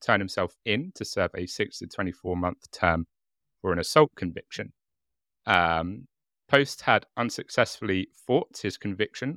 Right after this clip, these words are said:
all the way to the state Supreme Court after being found guilty of firing a shotgun at a man who had come to his, uh, Oil City mansion to collect a debt for car repairs.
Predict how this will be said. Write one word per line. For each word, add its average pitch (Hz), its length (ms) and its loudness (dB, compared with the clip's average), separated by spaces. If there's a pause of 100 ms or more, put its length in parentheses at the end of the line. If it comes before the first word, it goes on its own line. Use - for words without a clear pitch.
all 113 140 -2
the 98 80 -4
way 92 240 4
to - 240 -10
the 85 80 -8
state - 280 -6
Supreme 87 380 -6
Court 101 380 -2
after 92 260 -2
being 92 220 -6
found 90 300 -2
guilty 98 520 -2
of 90 100 -10
firing 90 380 0
a - 60 -6
shotgun 95 480 0 (480)
at 101 100 2
a 95 60 4
man 92 260 2
who 98 100 -2
had 90 140 -2
come 90 360 -4
to 90 160 -6
his, 82 420 -8 (320)
uh, 85 140 4 (100)
Oil 117 220 6
City - 280 -10
mansion 113 460 0
to - 120 -14
collect - 380 -6
a 85 60 -8 (120)
debt - 320 -2 (140)
for 80 340 -6 (120)
car 117 280 2
repairs. - 540 -6